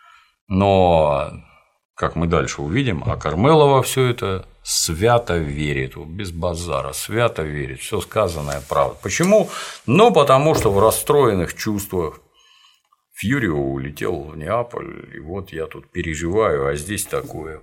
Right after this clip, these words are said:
Можно ли в такое верить? Ещё раз повторяю, нельзя категорически. Кто это звонит? Кто это? Ты её видишь?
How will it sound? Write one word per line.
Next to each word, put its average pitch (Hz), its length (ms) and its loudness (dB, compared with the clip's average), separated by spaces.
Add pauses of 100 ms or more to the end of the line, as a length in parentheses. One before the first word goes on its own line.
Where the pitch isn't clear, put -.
Можно 139 420 6
ли 110 120 2
в - 60 -2
такое 90 340 -2
верить? 69 320 -2
Ещё 92 240 -4
раз 80 80 -2
повторяю, 78 500 -6
нельзя 98 680 2
категорически. 78 920 -4
Кто 120 400 4
это 76 340 4
звонит? 80 440 -4
Кто 113 360 4
это? 71 460 2 (480)
Ты 127 100 0
её 127 260 6
видишь? 127 520 2